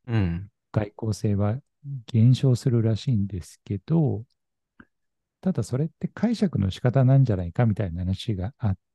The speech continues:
Speaker 2: て、
Speaker 1: うん。
Speaker 2: 要はその新しいスリルを求めるよりは、日常生活を楽しむ
Speaker 1: うん、なるほどね。
Speaker 2: 術を覚えているとか、あと外交性が低下してるっていうのも、なんかこ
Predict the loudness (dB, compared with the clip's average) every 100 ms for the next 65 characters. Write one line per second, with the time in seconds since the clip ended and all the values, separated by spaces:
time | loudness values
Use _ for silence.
0 | -2 0 2 0 -2 -4 -14 _ _ _
1 | _ _ 4 4 4 -2 -2 -4 2 2
2 | 2 4 2 2 2 2 2 0 -2 0
3 | 0 0 -2 -6 -4 -2 -2 -4 -12 _
4 | _ _ _ _ _ _ _ -4 -4 0
5 | 0 0 0 -2 -2 -4 -2 0 2 2
6 | 0 0 -4 -4 -6 -6 -8 -6 -4 0
7 | 0 -2 -4 -4 -2 -2 -2 -6 -8 -8
8 | -10 -12 -4 0 0 -2 -10 _ _ _
9 | _ _ _ _ _ -6 -2 2 2 2
10 | -2 0 0 0 0 0 0 -2 -2 -2
11 | -2 0 0 0 -4 -10 -4 -4 -4 -8
12 | -8 -8 -10